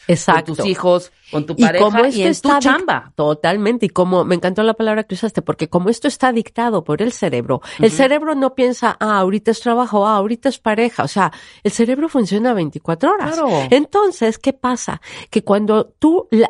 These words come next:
Speaker 1: ahí les va, vamos a empe-, ya planteamos el problema,
Speaker 2: Ok,
Speaker 1: ¿no?
Speaker 2: espérate. Mira lo que dice. Dice, eh, Ana, Rebeca, tengo cincuenta y dos años. Renuncié porque era horrible hacer algo que no me gustaba.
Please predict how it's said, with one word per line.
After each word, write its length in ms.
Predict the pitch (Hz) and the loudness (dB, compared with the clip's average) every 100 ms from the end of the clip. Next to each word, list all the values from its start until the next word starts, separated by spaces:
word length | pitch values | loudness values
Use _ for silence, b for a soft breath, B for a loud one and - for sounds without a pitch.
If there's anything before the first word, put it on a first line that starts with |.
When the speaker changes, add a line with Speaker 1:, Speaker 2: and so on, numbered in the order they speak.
| - | 2
Speaker 1:
ahí 140 | 214 277 | 0 2
les 200 | 330 240 | 0 0
va, 160 | 151 170 | -2 0
vamos 280 | 240 294 294 | 0 0 -2
a 20 | |
empe-, 180 | 233 - | 0 0
ya 180 | 202 294 | 2 2
planteamos 600 | 349 330 330 320 349 - | 2 2 0 0 0 2
el 120 | 233 | 2
problema, 640 | 226 208 185 190 185 151 135 | 4 2 4 4 2 2 0
Speaker 2:
Ok, 80 | |
Speaker 1:
¿no? 100 | 156 466 | 4 2
Speaker 2:
espérate. 380 | 220 165 139 - - | 2 -2 -6 -14 -4
Mira 220 | 165 180 | 0 0
lo 100 | 165 | 0
que 120 | 156 | -2
dice. 280 | 131 127 85 | -4 -6 -8
Dice, 460 | 143 143 139 - _ _ _ _ _ _ _ | -6 -2 -4 -4 _ _ _ _ _ _ _
eh, 360 | - 180 180 - | 0 2 2 2
Ana, 400 | 226 240 196 156 _ 143 _ _ | 2 2 0 -4 _ _ _ _
Rebeca, 520 | - 170 175 156 120 _ _ _ | -4 0 0 -2 -8 _ _ _
tengo 240 | 254 285 302 | 0 0 0
cincuenta 420 | 247 190 180 175 | 0 0 0 0
y 60 | |
dos 220 | 170 175 139 | -2 -2 -4
años. 360 | 101 - - _ _ _ _ _ | -6 -10 -20 _ _ _ _ _
Renuncié 640 | 214 220 233 240 269 277 | 2 2 2 -2 0 0
porque 300 | 277 262 208 | 0 -2 0
era 160 | 202 202 | 2 2
horrible 340 | 190 196 190 | 0 0 0
hacer 320 | 180 185 - | 0 -2 -2
algo 300 | 147 160 165 | -2 0 -2
que 100 | 165 | -2
no 120 | 147 143 | -2 -2
me 80 | |
gustaba. 480 | 143 143 - 151 - | -4 -4 -4 -4 -6